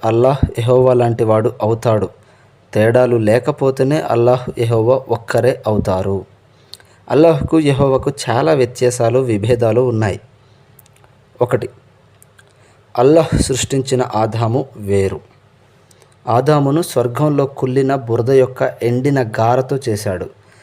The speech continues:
స్వర్గంలో పాపం చేస్తే భూమి మీదకు పంపించాడు. యెహోవా సృష్టించిన ఆదాము వేరు. ర-, నేలమట్టితో చేశాడు. తూర్పున ఏదెను తోటలో అతనిని ఉంచాడు. వారు పాపం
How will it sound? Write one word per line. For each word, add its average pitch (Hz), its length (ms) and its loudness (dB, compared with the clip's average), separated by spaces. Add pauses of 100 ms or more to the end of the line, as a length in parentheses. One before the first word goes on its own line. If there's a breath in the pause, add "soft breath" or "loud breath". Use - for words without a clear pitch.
(260 soft breath)
స్వర్గంలో 131 480 0
పాపం 120 460 0
చేస్తే 127 280 -4
భూమి 127 320 -4
మీదకు 131 360 -2
పంపించాడు. 107 720 -4 (520 soft breath)
యెహోవా 147 320 0
సృష్టించిన 123 680 -4 (140)
ఆదాము 113 440 0
వేరు. 123 300 -2 (2250 soft breath)
ర-, 117 160 -4
నేలమట్టితో 147 640 2 (120)
చేశాడు. 113 460 -2 (220)
తూర్పున 160 400 0
ఏదెను 143 440 2
తోటలో 127 360 0
అతనిని 120 280 -2
ఉంచాడు. 104 580 -2 (100)
వారు 117 200 2
పాపం 131 400 0